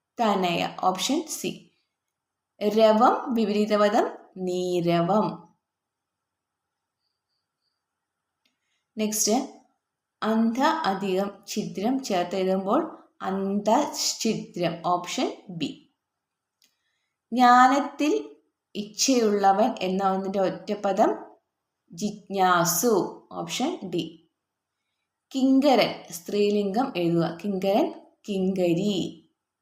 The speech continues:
ഓപ്ഷൻ ബി. അലിംഗ ബഹുവചനത്തിന് ഉദാഹരണം എഴുതുക. ഏതാണ്? മിടുക്കർ, അമ്മമാർ, പിതാക്കൾ, ഭട്ടർ. ഏതാണ്?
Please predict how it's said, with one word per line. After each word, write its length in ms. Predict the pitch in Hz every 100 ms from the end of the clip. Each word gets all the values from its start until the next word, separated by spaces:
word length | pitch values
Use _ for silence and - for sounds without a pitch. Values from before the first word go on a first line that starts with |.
| -
ഓപ്ഷൻ 400 | 185 170 - 247 -
ബി. 180 | 170 - - _ _ _ _ _ -
അലിംഗ 500 | 254 285 294 294 311
ബഹുവചനത്തിന് 920 | 247 226 208 208 214 208 202 202 370 - - _ _ _ _ _ _ _ _ _ 214
ഉദാഹരണം 720 | 208 202 202 190 202 254 269
എഴുതുക. 320 | 185 170 170 - - _ _ - _ _ _
ഏതാണ്? 400 | 214 214 220 214 220 220 - _ _ _ _ _ _ _ - - 202 170 - _ _ _ _ _ _ _ _ _ _ _ _ _ -
മിടുക്കർ, 560 | 208 190 202 - 233 311 - - - _
അമ്മമാർ, 580 | 208 196 208 202 220 277 - -
പിതാക്കൾ, 600 | 185 196 190 190 220 277 - - _ _ _ _ _ _ _ - 175 170 - _ _ -
ഭട്ടർ. 440 | 220 220 180 -
ഏതാണ്? 360 | 220 220 220 220